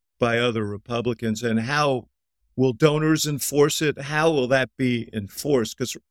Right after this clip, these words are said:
we already have this big field, including the governor of North Dakota, uh, who, uh,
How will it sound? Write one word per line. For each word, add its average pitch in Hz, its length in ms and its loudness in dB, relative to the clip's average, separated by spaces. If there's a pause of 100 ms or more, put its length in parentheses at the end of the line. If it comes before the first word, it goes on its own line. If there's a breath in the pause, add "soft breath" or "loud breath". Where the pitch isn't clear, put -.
(100)
we 151 200 2
already 143 380 4
have 120 380 0
this 113 160 -6
big 120 260 -2
field, 147 240 0
including 123 480 -2 (460)
the 127 80 0
governor 120 320 0
of 113 60 -4
North 117 300 -2
Dakota, 123 640 -2 (280)
uh, 113 320 -2
who, 113 360 -4
uh, 104 240 -6